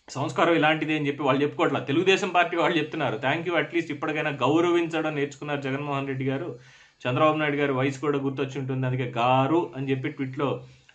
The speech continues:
యాడ్ చేశారు" అని చెప్పి వాళ్ళు చెప్పుకుంటున్నారు. So ఇది ఈరోజు జరిగింది. So మార్పు మంచిదే, చంద్రబాబు అని ఏకవచనం నుంచి చంద్రబాబు నాయుడు గారు అంటూ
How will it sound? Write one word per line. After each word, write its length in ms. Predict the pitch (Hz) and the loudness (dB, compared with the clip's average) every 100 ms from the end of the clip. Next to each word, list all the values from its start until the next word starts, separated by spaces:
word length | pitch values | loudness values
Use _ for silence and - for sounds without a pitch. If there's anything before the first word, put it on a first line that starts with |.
| - | -2
యాడ్ 240 | 131 160 165 | 0 2 2
చేశారు" 360 | 160 160 143 | 2 0 0
అని 160 | 139 127 | -2 -4
చెప్పి 480 | 123 160 123 127 - - - | -4 -2 -2 -4 -10 -14 -6
వాళ్ళు 140 | 135 | -4
చెప్పుకుంటున్నారు. 760 | 131 127 170 175 165 147 147 160 - | -2 -2 -2 -2 0 0 -2 -4 -2
So 60 | 143 | 0
ఇది 440 | 131 165 196 - 131 | 0 0 -4 -6 -4
ఈరోజు 300 | 143 151 151 | 0 0 2
జరిగింది. 380 | 143 139 139 117 | 2 2 0 -2
So 140 | 139 | -4
మార్పు 640 | 123 120 151 - 151 110 - - - | 0 0 0 0 0 -2 -8 -18 -4
మంచిదే, 520 | 160 135 160 156 - 139 | -2 0 2 2 0 -2
చంద్రబాబు 760 | 135 160 160 151 151 151 180 - - | 0 2 4 4 4 4 2 0 -6
అని 160 | 139 131 | -2 0
ఏకవచనం 540 | 139 160 156 151 143 | 0 0 -2 -2 -2
నుంచి 440 | 147 180 135 131 - - - 135 | -2 0 0 0 -6 -20 -6 -2
చంద్రబాబు 420 | 156 160 156 156 | 4 6 4 2
నాయుడు 300 | 151 147 143 | -2 0 0
గారు 640 | 135 135 139 147 170 - - | 2 2 4 2 0 -2 -8
అంటూ 420 | 139 165 143 - | -4 0 0 -2